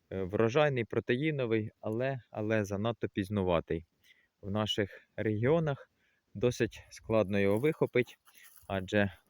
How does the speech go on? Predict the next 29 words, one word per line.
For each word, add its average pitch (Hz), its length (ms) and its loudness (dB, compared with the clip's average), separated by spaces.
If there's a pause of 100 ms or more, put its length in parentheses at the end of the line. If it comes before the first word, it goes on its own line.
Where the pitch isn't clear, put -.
(460)
осінь 104 400 4
у 95 40 0
нас 95 340 -2 (140)
з 104 100 -12
дощами. 139 580 -2 (1400)
Ціле 107 320 0
літо 101 300 2
у - 20 -2
нас 95 220 -4
не 101 80 -4
було 98 280 0
ні 104 160 -2
каплі, 123 400 -2 (400)
а - 120 -6
от 107 240 -4
на 101 120 2
осінь 110 400 0 (640)
через 107 340 2
день 131 220 2
та 107 100 0
дві 98 180 -2
каплі, 123 420 2
ну, 120 120 -4
коротше, 104 540 0
молотить 98 480 0
ніяк. 135 440 -2 (440)
Тому 107 360 -4
у - 20 -2
нас 101 340 -4